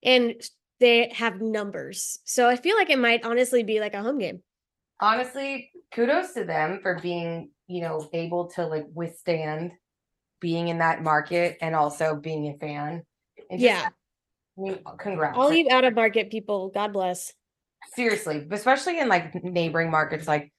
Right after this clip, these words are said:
Speaker 2: or in, in competing markets like that, like, where it's, like, a direct,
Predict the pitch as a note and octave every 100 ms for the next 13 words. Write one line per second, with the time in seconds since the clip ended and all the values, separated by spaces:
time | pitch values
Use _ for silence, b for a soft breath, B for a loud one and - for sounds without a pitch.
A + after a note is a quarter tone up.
0 | _ F#3 F#3+ F3 D#3+ F3 E3+ F3+ F3 E3
1 | D#3 D3 D3 D3 C#3+ C#3+ C#3 C#3+ C#3+ D#3
2 | D3 D3 D3+ D3+ D#3+ D3 D#3+ D#3+ -